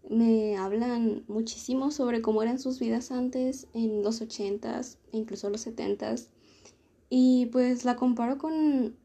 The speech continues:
ahora, <laughs> con lo que yo estoy viviendo. Y básicamente no es nada, ah,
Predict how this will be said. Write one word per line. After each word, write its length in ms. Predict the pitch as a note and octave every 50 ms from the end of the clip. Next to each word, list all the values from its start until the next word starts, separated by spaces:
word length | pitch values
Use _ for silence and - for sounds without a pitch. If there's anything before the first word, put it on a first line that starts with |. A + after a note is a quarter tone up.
| -
ahora, 560 | G#3+ G#3+ G#3+ G#3+ B3 D4 C4 A3 A3 A3+ A3+
<laughs> 20 | -
con 140 | A#3+ B3 C4
lo 80 | B3
que 100 | - A#3+
yo 80 | G#3 A3+
estoy 260 | A3+ - - C#4+ C#4
viviendo. 640 | B3+ A3+ G3 G3+ G#3+ G#3 G#3 A3 G#3 G#3 G#3+ B3 - _ _ - - _ _ _ _ -
Y 320 | A#3 A3+ A#3 A3+ A3+ G3+
básicamente 1000 | G3 A3+ A#3+ A#3 - - - C4 C4 B3 B3 B3 B3 - C4 C4 C4 C4 C4 C4
no 160 | C4+ C4 B3+
es 380 | A#3 B3 B3 - - - - _ -
nada, 760 | G#3+ A3 G#3+ G3+ G3+ G#3 A3 A3+ A#3 A3+ A3 G#3 G3+ D4 - _ _ _ _ -
ah, 580 | - G3+ G3 G3 F#3+ F#3+ F#3+ F#3 F#3 F#3 -